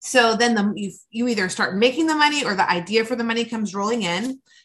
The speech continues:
The next month, the Three of Pentacles is, like, you start to build a foundation again, like, a new foundation that is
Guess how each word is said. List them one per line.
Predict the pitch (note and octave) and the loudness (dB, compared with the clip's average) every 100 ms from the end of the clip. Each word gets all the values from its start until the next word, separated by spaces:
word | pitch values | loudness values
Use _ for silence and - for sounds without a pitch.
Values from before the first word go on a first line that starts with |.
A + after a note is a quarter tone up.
| - | -8
The | G3+ | -2
next | G3+ A#3+ - C4+ | 2 0 0 2
month, | C#4 C4+ | 2 2
the | G#3+ | -10
Three | - G#3 | -4 0
of | A#3 | 0
Pentacles | A#3 G#3+ A3 A3+ A3+ | 0 -4 -2 0 0
is, | G3 | 0
like, | F#3+ F3 | -4 -4
you | F#3 | -6
start | - A3+ G#3+ | -2 -2 0
to | G3+ | -4
build | E3+ F#3+ G#3 | -2 -2 -2
a | A3+ | 0
foundation | B3+ B3+ D4 C4+ A3+ | 2 2 0 0 -4
again, | F3 E3+ E3 E3+ | -4 -2 0 -2
like, | D3 | -4
a | E3+ | -2
new | F#3 G#3 B3 D#4 D#4+ | 2 4 6 4 2
foundation | D#4 C#4 B3 A3 G#3+ - E3+ E3 E3+ - - | 2 2 2 -2 -4 -4 -4 -4 -8 -18 0
that | G3 G3+ G#3 | 2 4 2
is | G3+ G3 F#3+ | -2 -2 -4